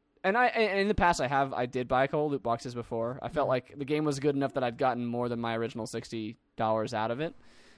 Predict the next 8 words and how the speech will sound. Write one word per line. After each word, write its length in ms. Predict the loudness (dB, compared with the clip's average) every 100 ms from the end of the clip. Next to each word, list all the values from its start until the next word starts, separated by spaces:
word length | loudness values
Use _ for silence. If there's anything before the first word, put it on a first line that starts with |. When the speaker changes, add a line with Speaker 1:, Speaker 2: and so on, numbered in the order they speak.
| _
Speaker 1:
Um, 540 | -6 -4 -4 -6 -10 -14 _ _ _ _ _ _ -20 -6
but, 420 | -4 -4 -6 -16 -8
uh, 380 | -6 -6 -6 -8
yeah, 520 | -6 -4 -2 -2 -4
like, 360 | -6 -8 -8 -14 _ _ _ _
I 60 | -6
don't 100 | -6
know. 160 | -12